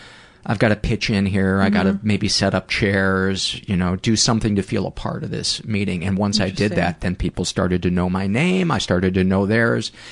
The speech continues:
Speaker 1: "Hey, good to see you again." And all of a sudden,
Speaker 2: Wow.
Speaker 1: then it started to feel like home.
Speaker 2: I just started, I just had that feeling of being you and doing that.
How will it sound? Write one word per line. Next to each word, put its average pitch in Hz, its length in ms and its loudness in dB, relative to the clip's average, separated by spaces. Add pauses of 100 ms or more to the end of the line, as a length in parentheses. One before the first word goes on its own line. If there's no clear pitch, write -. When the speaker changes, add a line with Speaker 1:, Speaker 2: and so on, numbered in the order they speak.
(120)
Speaker 1:
"Hey, 285 400 2
good 202 160 2
to 226 80 0
see - 220 2
you 240 60 0
again." 131 540 2
And 110 140 -2
all 101 100 0
of 98 60 0
a 95 40 0
sudden, 92 300 -2
Speaker 2:
Wow. - 160 -6
Speaker 1:
then 98 220 2
it 85 80 -2
started 87 320 -4
to 90 80 -8
feel 87 180 -4
like - 240 -8
home. - 280 -8 (400)
Speaker 2:
I 190 40 -2
just 180 180 -6
started, 185 340 0
I 185 60 0
just 175 240 -4
had 175 220 -2
that 160 180 -4
feeling 170 380 -2
of 156 240 -8
being 175 320 0
you 156 200 -2
and 160 140 -2
doing 160 280 -2
that. 147 200 -6